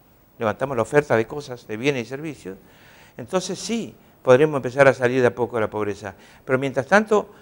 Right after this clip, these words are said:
eh, hay que hablar con la verdad sobre la pobreza, hay que hablar con la verdad no solo sobre sus números, sino sobre qué políticas hacen falta. Y hay muchísimas políticas que se pueden llevar adelante. Hay una economía popular que está avanzando en el sur, no sé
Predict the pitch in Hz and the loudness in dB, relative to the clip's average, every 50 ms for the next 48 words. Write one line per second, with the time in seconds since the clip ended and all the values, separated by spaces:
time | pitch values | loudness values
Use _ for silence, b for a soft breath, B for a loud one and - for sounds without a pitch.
0 | b b b _ _ - - - - - 64 - - - _ - 143 156 - 147 | b b b _ _ -20 -20 -20 -20 -20 -20 -20 -20 -20 _ -2 -2 4 6 6
1 | 139 160 170 165 160 143 127 120 117 120 147 165 180 151 123 117 107 101 104 98 | 8 8 6 4 4 6 6 6 6 6 4 4 4 4 -2 -8 -6 -6 -6 -8
2 | 104 104 98 98 92 - - 110 - - _ _ - - 123 - 135 131 151 180 | -8 -10 -10 -12 -14 -16 -18 -20 -20 -20 _ _ -16 -14 -6 -4 0 2 2 2
3 | 170 175 151 131 127 131 151 151 139 147 175 170 - 226 233 190 143 143 135 117 | 2 2 2 2 2 2 0 0 0 -2 -2 2 4 4 4 4 2 2 0 -2
4 | 120 131 131 135 127 120 117 120 120 b b b b b b - - 127 120 120 | -2 -8 -8 -8 -6 -4 -4 -6 -6 b b b b b b -14 -10 -8 -6 -6
5 | 117 - - 123 110 113 - 147 - 143 131 127 131 131 117 113 110 - 113 101 | -6 -4 -2 -2 -2 -2 -2 -4 -4 -4 -6 -6 -8 -6 -6 -6 -6 -6 -10 -16
6 | - 113 104 98 92 - 92 95 _ _ _ _ _ _ _ _ b b b b | -10 -10 -10 -10 -10 -16 -20 -20 _ _ _ _ _ _ _ _ b b b b
7 | b b 143 135 127 131 131 107 - 175 147 156 151 127 113 - 123 127 120 120 | b b 4 4 4 4 2 -4 -6 -8 -6 -2 -2 -2 -2 -2 -6 -6 -4 -2
8 | 117 110 98 104 104 101 107 104 98 104 104 101 101 101 101 98 92 95 92 120 | -4 -4 -4 -6 -10 -10 -10 -10 -8 -6 -6 -4 -4 -6 -6 -8 -10 -8 -6 -4
9 | 131 135 127 120 123 117 110 117 131 143 131 120 123 120 117 123 143 165 180 b | -4 -4 -4 -6 -6 -6 -6 -6 -6 -8 -8 -10 -10 -6 -2 0 0 0 -2 b
10 | b b b b b - 113 110 - 123 117 110 104 - - 131 135 143 147 175 | b b b b b -16 -14 -2 2 2 4 4 2 0 -4 -4 -4 -4 -6 -12
11 | 202 208 _ _ _ _ _ _ _ _ _ _ 113 107 104 95 - - 135 151 | -14 -16 _ _ _ _ _ _ _ _ _ _ -12 -12 -12 -12 -12 -10 -8 -8
12 | 170 175 139 120 - 127 120 120 - | -6 -8 -8 -8 -2 -2 -2 -2 -2